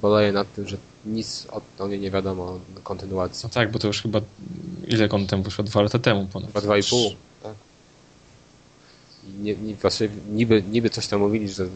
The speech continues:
Speaker 1: że zaczęli na nią pracować, ale nie mogą tego oficjalnie potwierdzić. To chyba było rok temu. Od tej pory już nic nie słychać.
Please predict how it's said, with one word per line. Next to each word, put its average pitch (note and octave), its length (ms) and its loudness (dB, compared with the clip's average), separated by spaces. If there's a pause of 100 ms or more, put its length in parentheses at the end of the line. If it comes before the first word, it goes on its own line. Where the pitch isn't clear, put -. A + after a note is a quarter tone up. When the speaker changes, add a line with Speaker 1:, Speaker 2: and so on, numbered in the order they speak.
(120)
Speaker 1:
że G2 120 -2
zaczęli G2 360 4
na G2 120 2
nią F#2+ 120 0
pracować, B2+ 520 4
ale G#2 120 8
nie G2+ 100 4
mogą G2+ 220 4
tego G2+ 220 4
oficjalnie F#2+ 440 0
potwierdzić. D3+ 680 2 (520)
To - 80 0
chyba G#2+ 140 6
było G#2 140 8
rok G#2 200 6
temu. A#2+ 400 2 (800)
Od - 180 -12
tej G2+ 120 0
pory G2+ 240 2
już - 280 -4
nic G2 180 -8
nie G2 60 -4
słychać. - 400 -10